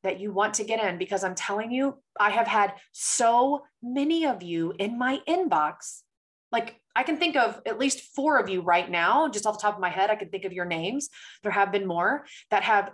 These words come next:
come back to me time and time again. And you're telling me that now's the time you're gonna get into the program. And then every time I open the doors, it's not the right time.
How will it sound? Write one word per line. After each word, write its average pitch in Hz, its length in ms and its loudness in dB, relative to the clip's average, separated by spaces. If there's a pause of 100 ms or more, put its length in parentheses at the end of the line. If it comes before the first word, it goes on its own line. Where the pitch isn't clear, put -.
come 240 200 -6
back 233 200 4
to 220 80 -12
me 214 120 -6
time 196 260 0
and 202 80 -6
time 190 220 -2
again. 214 400 0
And 185 180 -4
you're 175 100 -6
telling 277 400 0
me 277 300 0 (220)
that 180 160 -2
now's 226 260 0
the 262 80 -4
time 226 400 -2
you're 185 120 -4
gonna 190 240 -2
get 226 140 -4
into 226 220 -2
the 220 100 -6
program. 196 640 0
And 180 140 -6
then 180 160 -4
every 190 280 0
time 220 200 0
I 214 100 4
open 220 160 -2
the 226 80 -6
doors, 196 440 2
it's 175 180 -12
not 196 180 2
the 226 100 -4
right 214 240 0
time. 185 360 -2